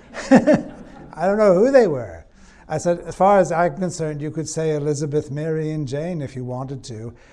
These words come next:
I said, "But that's just not the way we talk." I said, "And what's more," I said,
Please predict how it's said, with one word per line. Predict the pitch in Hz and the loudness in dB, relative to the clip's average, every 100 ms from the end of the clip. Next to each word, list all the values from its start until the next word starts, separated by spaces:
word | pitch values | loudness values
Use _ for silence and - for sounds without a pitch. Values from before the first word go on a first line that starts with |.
| - - | -18 -8
I | 147 | -6
said, | 156 143 | -6 -6
"But | 151 | -6
that's | 156 160 160 | -4 -6 -6
just | - 160 - | -8 -8 -6
not | 143 151 - | -8 -8 -8
the | 147 | -8
way | 147 147 | -6 -4
we | 139 147 | -6 -8
talk." | 147 - 180 - - - - _ _ _ _ _ _ _ - - - - - | -8 -6 -6 -8 -16 -20 -20 _ _ _ _ _ _ _ -20 -20 -20 -20 -10
I | 139 | -8
said, | 139 151 | -6 -6
"And | 143 151 | -6 -6
what's | 202 208 139 | -6 -8 -8
more," | 156 175 143 120 123 | -4 -2 -2 -6 -10
I | 131 139 | -10 -10
said, | 151 147 | -8 -10